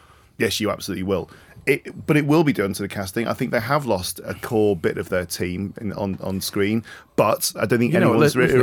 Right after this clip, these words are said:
Speaker 2: a,
Speaker 1: replaceable.
Speaker 2: if a seven four seven had flown into the tent at the fina-, at the final of
Speaker 1: That
Speaker 2: Great
Speaker 1: would have
Speaker 2: British
Speaker 1: been
Speaker 2: Bake
Speaker 1: good.
Speaker 2: Off and only Paul Hollywood had survived, no one would be saying, "Well, we can't do it anymore."
Speaker 1: No.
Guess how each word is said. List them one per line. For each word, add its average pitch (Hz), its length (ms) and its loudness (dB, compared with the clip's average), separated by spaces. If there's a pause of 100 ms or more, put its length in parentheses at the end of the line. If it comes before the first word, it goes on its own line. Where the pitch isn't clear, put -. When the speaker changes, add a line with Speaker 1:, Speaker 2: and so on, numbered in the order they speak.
Speaker 2:
a, 147 40 4
Speaker 1:
replaceable. 190 260 4
Speaker 2:
if 196 100 0
a 190 60 2
seven 175 320 0
four 156 200 2
seven 123 440 2
had 92 120 -4
flown 120 400 4
into 110 360 2
the - 100 -2
tent - 480 -4
at - 100 -6
the 98 80 -6
fina-, 104 320 -2
at 98 200 -8
the - 100 -6
final 113 420 2
of 98 120 -2
Speaker 1:
That - 60 -2
Speaker 2:
Great 101 100 2
Speaker 1:
would 175 100 0
have 160 80 0
Speaker 2:
British 110 260 2
Speaker 1:
been 82 60 -4
Speaker 2:
Bake 92 120 -2
Speaker 1:
good. - 60 -20
Speaker 2:
Off - 300 -20
and 107 200 0 (120)
only 120 260 6
Paul 113 260 2
Hollywood 104 240 0
had 101 100 -4
survived, 98 480 -2
no 120 200 2
one 139 140 2
would 110 140 0
be 104 80 -2
saying, 101 400 0 (260)
"Well, - 80 -6
we 95 60 -6
can't 107 240 -2
do 98 120 -4
it 92 80 -2
anymore." 92 460 -4
Speaker 1:
No. 92 180 -2